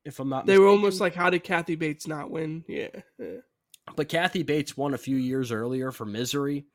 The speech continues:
Speaker 1: and sometimes they just don't wanna give a performer
Speaker 2: It's,
Speaker 1: too
Speaker 2: it's
Speaker 1: many
Speaker 2: hard
Speaker 1: Oscars.
Speaker 2: to pull
Speaker 1: I
Speaker 2: off the
Speaker 1: hate,
Speaker 2: Tom Hanks. It's
Speaker 1: I
Speaker 2: hard to
Speaker 1: hate
Speaker 2: pull off
Speaker 1: when
Speaker 2: the
Speaker 1: they
Speaker 2: Tom
Speaker 1: d-, oh,
Speaker 2: Hanks.
Speaker 1: it's very difficult. They don't like to do it. I hate that. If someone gives the best performance five years in a row,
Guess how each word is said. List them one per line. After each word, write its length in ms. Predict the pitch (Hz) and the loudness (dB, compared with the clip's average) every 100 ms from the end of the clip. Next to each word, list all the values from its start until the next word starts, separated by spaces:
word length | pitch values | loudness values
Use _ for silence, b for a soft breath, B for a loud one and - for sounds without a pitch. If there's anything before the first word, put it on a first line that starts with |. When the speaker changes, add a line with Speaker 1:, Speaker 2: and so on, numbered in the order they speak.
| b b - | b b -6
Speaker 1:
and 140 | 139 | -4
sometimes 580 | - 139 135 139 135 117 | -2 -4 -2 -2 -2 -4
they 160 | 131 | -4
just 260 | 123 139 - | -4 -6 -2
don't 180 | 123 120 | -2 -2
wanna 200 | 131 120 | -4 -6
give 480 | - 120 117 - - - | -4 -6 -6 -14 -18 -12
a 240 | 123 117 110 - _ _ _ _ _ _ _ _ _ | -8 -8 -10 -18 _ _ _ _ _ _ _ _ _
performer 640 | 147 - 127 131 135 123 _ _ _ | -4 -2 -4 -2 -4 -6 _ _ _
Speaker 2:
It's, 240 | 190 185 | 0 2
Speaker 1:
too 100 | 151 | 4
Speaker 2:
it's 180 | 190 147 | 6 6
Speaker 1:
many 0 | |
Speaker 2:
hard 340 | 139 220 214 196 | 8 8 8 6
Speaker 1:
Oscars. 20 | |
Speaker 2:
to 120 | 202 175 - | 2 2 4
pull 140 | 196 | 6
Speaker 1:
I 80 | 185 | 6
Speaker 2:
off 120 | 180 | 6
the 60 | 220 | 2
Speaker 1:
hate, 140 | 214 | 2
Speaker 2:
Tom 220 | 185 170 | 0 -2
Hanks. 520 | 165 160 151 - - - | -2 -4 -4 -12 -18 -10
It's 160 | 180 - | -10 0
Speaker 1:
I 40 | |
Speaker 2:
hard 140 | 196 190 | 2 4
to 60 | |
Speaker 1:
hate 80 | 220 | 2
Speaker 2:
pull 80 | 269 | 2
off 60 | 180 | 0
Speaker 1:
when 80 | 156 | 0
Speaker 2:
the 20 | |
Speaker 1:
they 80 | 143 | -2
Speaker 2:
Tom 100 | 160 | -2
Speaker 1:
d-, 100 | 160 | 0
oh, 80 | 151 | 0
Speaker 2:
Hanks. 160 | 139 | 0
Speaker 1:
it's 80 | - | -2
very 260 | 131 196 180 | -2 0 0
difficult. 500 | 131 - - 113 - | 0 -6 -8 -10 -2
They 120 | 131 | 0
don't 160 | 175 143 | 0 0
like 200 | 165 - | -2 -2
to 80 | |
do 260 | 117 175 165 | -4 -2 -2
it. 140 | 92 | -6
I 140 | - 107 | -6 -6
hate 300 | 160 233 - | -2 -2 -2
that. 260 | 104 95 - | -6 -6 -8
If 240 | 120 - | -10 -10
someone 400 | - - 156 160 | -8 -4 -2 0
gives 180 | 151 160 | -2 -2
the 80 | 131 | -2
best 200 | 160 - | -4 -4
performance 380 | - 165 151 | -6 -6 -4
five 400 | - 131 135 160 | 0 2 4 2
years 280 | 135 160 151 | 0 -2 0
in 80 | 151 | -2
a 60 | 120 | 0
row, 460 | 170 113 104 156 | 0 0 -2 -8